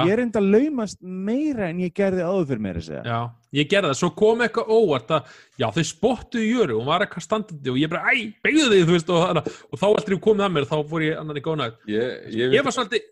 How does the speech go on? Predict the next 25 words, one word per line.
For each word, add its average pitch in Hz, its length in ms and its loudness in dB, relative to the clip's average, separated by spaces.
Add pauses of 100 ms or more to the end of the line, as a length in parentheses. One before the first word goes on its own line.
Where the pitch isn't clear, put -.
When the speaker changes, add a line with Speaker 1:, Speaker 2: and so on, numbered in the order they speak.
(320)
Speaker 2:
ég, 170 160 -4
ég 220 80 2
var 240 160 -4
svolítið 202 220 -4
hissa 262 260 -4
á 208 80 -4
því 196 220 -2
að, - 180 -12 (320)
eh, 151 80 -8
sko, 147 160 -8
ég 208 240 -4
hélt, 220 160 -6
ég 185 80 -2
mitt - 160 -6
bjóst 220 320 -4
við 214 160 -4
því 175 100 -2 (380)
að 170 220 -2
hann 175 100 -8
að, 165 260 0 (140)
hann 160 160 -8
að 156 140 -4
Jara 185 180 0
myndi 175 320 -4
svona 160 160 -2